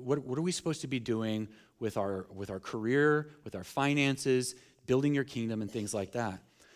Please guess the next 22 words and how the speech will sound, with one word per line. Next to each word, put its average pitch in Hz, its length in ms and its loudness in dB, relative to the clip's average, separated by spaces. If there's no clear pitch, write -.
And 143 160 6
through 220 200 8
this 196 140 12
process, 185 540 10
I've 135 120 4
brought 135 540 6
godly 147 320 10
people 151 260 -2
into 131 120 2
my 117 120 2
life 151 380 8
that 120 120 2
are, 104 260 2
you 110 100 -6
know, 104 100 -2
been 98 140 -4
successful - 560 -2
in 107 60 -4
business, 127 380 2
that - 80 -6
have 95 80 -8
helped - 340 -6